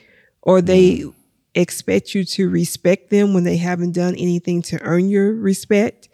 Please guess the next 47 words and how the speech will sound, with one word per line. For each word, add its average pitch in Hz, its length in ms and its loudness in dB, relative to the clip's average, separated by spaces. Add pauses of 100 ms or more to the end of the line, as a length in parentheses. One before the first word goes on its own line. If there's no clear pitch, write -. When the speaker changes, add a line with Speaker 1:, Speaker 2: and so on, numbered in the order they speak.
(480)
Speaker 1:
It's 190 160 2
just 196 220 0
like 185 400 0
Speaker 2:
Or 123 320 4
they 101 160 2
expect 101 400 -6
you 98 160 -6
to 95 240 -10
continue 95 760 -6 (200)
the 95 100 -8
favor 98 400 -6
you 87 200 -8
once 85 300 -10
gave 82 360 -10
them. - 180 -18 (160)
Speaker 1:
Right, 240 520 2
like 196 220 4
Speaker 2:
Beyond 107 380 2
its 87 180 -4
limit. 90 360 -6 (160)
Speaker 1:
Right, 226 180 4
like, 202 160 2
I'm 220 80 0
supposed 220 380 -4
to 208 60 -2
keep 226 280 -4
on. 247 280 0 (140)
I - 140 -2
mean, 208 180 2
Speaker 2:
Yeah. 185 260 0
Speaker 1:
I, - 40 0
I 240 60 -2
helped 226 260 -2
you 233 120 2
out 208 160 0
one 190 200 0
Speaker 2:
Yeah. 185 80 -2
Speaker 1:
time. 185 320 2
Now 196 180 2
I 214 80 0
gotta 214 180 0
do 208 180 2
it 185 140 6
every 220 160 2
time? 254 300 0
Speaker 2:
Yeah, 85 360 -2 (140)
yeah. 92 380 -6